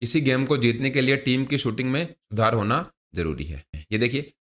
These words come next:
जंप शॉट है, डंक शॉट, फ्री थ्रो, लेअप शॉट और थ्री पॉइंट शॉट, ये पूरे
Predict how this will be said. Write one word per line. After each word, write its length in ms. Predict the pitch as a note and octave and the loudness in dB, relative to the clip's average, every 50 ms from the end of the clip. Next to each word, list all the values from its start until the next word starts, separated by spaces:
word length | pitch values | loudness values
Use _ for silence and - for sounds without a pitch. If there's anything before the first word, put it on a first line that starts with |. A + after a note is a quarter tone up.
| _ - | _ -2
जंप 180 | G2 A#2 B2 A#2+ | 0 0 0 2
शॉट 280 | - B2+ B2+ B2 B2 | 0 0 0 2 0
है, 140 | C#3 D3 - _ _ _ _ - | -2 -2 -4 _ _ _ _ -4
डंक 200 | E2 G#2+ A#2 A#2+ A#2+ | -2 -2 0 0 -2
शॉट, 320 | - C3 B2 B2+ - - | 0 0 0 0 -2 -6
फ्री 340 | - _ _ _ - A#2+ B2+ | -16 _ _ _ -2 -2 -2
थ्रो, 320 | A#2 B2+ B2+ B2+ C3+ - - | 0 -2 -2 -2 -4 -4 -4
लेअप 240 | G2 G#2 A2 A#2+ B2 - | 0 2 2 2 2 0
शॉट 260 | - B2+ B2 B2+ - | 0 0 0 0 0
और 180 | - C3 D3 F3+ | 0 -2 -2 -2
थ्री 580 | - _ _ _ _ _ _ _ _ - C3 C3 | -4 _ _ _ _ _ _ _ _ -2 -2 0
पॉइंट 260 | - G#2 F#2+ F2+ E2 | 0 0 -2 -2 -4
शॉट, 200 | - - A#1+ A1+ - _ _ _ _ _ _ _ _ _ _ _ - | -6 -10 -12 -14 -14 _ _ _ _ _ _ _ _ _ _ _ -4
ये 160 | G#2+ C#3+ F3 - - - _ _ _ - - | -2 -2 -2 -2 -6 -16 _ _ _ -4 -2
पूरे 320 | B2 C#3 F#3 F#3+ - | 0 0 0 -2 -6